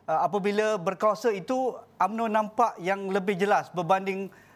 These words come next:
ah, ditimpa kekalahan, barulah, ah, ada, ah, rakan gandingan ataupun parti-parti lain yang perlu diajak berunding dan sebagainya. Adakah,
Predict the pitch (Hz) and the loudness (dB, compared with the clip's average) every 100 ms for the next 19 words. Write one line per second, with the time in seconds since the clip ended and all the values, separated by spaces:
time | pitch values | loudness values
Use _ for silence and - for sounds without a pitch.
0 | _ 170 170 170 170 165 170 208 185 202 | _ -2 2 2 2 0 -4 -2 -2 0
1 | 185 180 165 185 185 170 185 185 175 - | 0 -2 0 0 2 2 0 -2 -12 -20
2 | - _ 139 165 202 202 180 147 - - | -20 _ 0 2 4 4 2 -2 -20 -4
3 | 156 151 151 151 170 170 185 170 165 151 | 0 2 2 2 2 2 2 2 2 0
4 | 147 147 147 165 185 160 170 170 170 170 | 0 0 0 0 -2 -2 -2 0 0 0
5 | 165 151 165 156 170 160 - 156 160 165 | 0 -4 -4 -2 -2 -2 -2 -4 -2 -4
6 | 151 160 165 170 160 160 151 135 - - | -2 0 0 0 -2 -4 -4 -10 -18 -20
7 | _ 180 175 170 156 160 156 151 151 170 | _ -4 -2 -2 -2 -2 0 0 0 0
8 | 131 139 170 175 165 147 151 143 156 156 | -2 -4 -2 0 -2 0 -2 -2 -2 0
9 | 143 165 196 226 226 | -2 -2 0 2 0